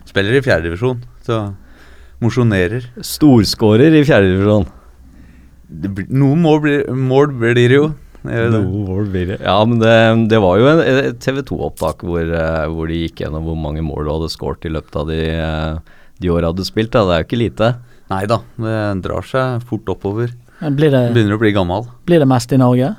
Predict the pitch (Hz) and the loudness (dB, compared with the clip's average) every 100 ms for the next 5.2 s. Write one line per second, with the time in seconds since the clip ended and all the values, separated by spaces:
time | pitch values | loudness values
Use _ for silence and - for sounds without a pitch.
0 | - 143 139 165 160 156 147 143 139 131 | -6 -2 0 0 2 4 4 4 4 2
1 | 110 - - - - - - _ 82 104 | -2 -10 -20 -20 -20 -20 -20 _ -6 0
2 | 117 123 110 95 104 113 127 123 120 120 | 2 2 0 0 0 0 -2 0 2 2
3 | 117 113 104 104 - - - - - - | 2 0 -2 -8 -16 -20 -20 -20 -20 -20
4 | - - 98 - - - 107 - - 104 | -16 -12 -10 -12 -16 -10 -10 -10 -12 -12
5 | - - | -12 -14